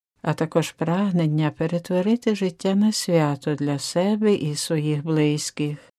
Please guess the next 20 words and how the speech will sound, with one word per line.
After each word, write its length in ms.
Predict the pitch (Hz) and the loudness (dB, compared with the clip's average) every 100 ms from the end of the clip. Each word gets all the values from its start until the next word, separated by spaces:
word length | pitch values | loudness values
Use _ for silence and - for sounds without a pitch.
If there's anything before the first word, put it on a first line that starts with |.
| _ - | _ -16
Що 280 | - - 170 | -2 2 4
більше, 540 | 170 185 175 - 151 | 4 0 0 -2 -2
багато 480 | 151 160 202 226 185 | 0 0 0 -2 0
бабусів 720 | 165 156 151 - - 202 185 | 0 0 -2 -4 0 0 0
в 40 | |
душі 440 | 165 165 - - 202 | -2 -4 -2 -2 0
жаліють 580 | 202 202 214 185 160 - | 0 2 2 2 0 -2
своїх 480 | - 165 170 180 | -4 -2 -2 -2
дочок 480 | 175 156 143 156 147 | 0 0 0 -4 -2
і 60 | 156 | 0
невісток, 920 | 156 151 180 202 - - 156 156 - _ _ _ _ 165 | 0 0 2 0 -2 -2 -2 -4 -14 _ _ _ _ -2
адже 280 | 165 - 185 | 0 0 0
їм 260 | 196 214 | 4 4
випало 520 | 202 220 - 220 214 | 6 2 2 4 2
жити 400 | 202 202 202 202 | 2 2 2 2
в 80 | 196 | 0
такий 380 | - 165 - 196 | 0 -2 0 -2
скрутний, 1000 | - - - 170 165 156 - 151 147 - _ - | -2 -6 -6 -2 0 -2 -2 0 0 -4 _ 0
нелегкий 720 | 202 196 165 139 - 147 147 | 2 4 2 0 -4 -4 -4
час. 640 | - 147 131 127 - - | -2 0 0 -2 -8 -14